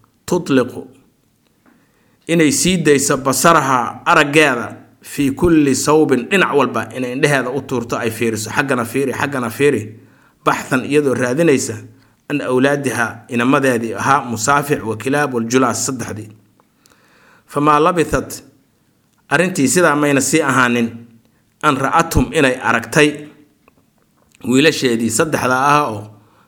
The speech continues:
mumaddadiina, dhulka yaalla, calaa sufuuxi jabali Uxud, buurta Uxud jirjirkiisa,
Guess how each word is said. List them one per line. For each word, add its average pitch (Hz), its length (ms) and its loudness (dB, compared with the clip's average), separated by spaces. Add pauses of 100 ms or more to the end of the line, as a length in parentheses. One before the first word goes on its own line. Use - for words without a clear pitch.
(140)
mumaddadiina, 131 1120 2 (540)
dhulka 143 320 -2
yaalla, 104 500 -2 (960)
calaa 123 260 0
sufuuxi 120 720 -4
jabali 127 640 0 (320)
Uxud, 139 260 0 (1300)
buurta 190 340 4
Uxud 123 300 2 (400)
jirjirkiisa, 131 1040 -2